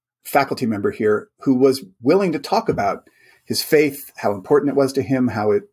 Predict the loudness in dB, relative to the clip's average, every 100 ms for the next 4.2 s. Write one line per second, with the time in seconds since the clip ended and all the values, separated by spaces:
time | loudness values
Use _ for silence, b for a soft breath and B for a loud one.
0 | _ -14 -6 -6 -4 2 4 4 2 -4
1 | -4 -8 _ -6 -6 -6 -8 -2 0 2
2 | -2 0 0 2 0 0 -4 -2 0 0
3 | _ B B B B B B -2 2 2
4 | 2 0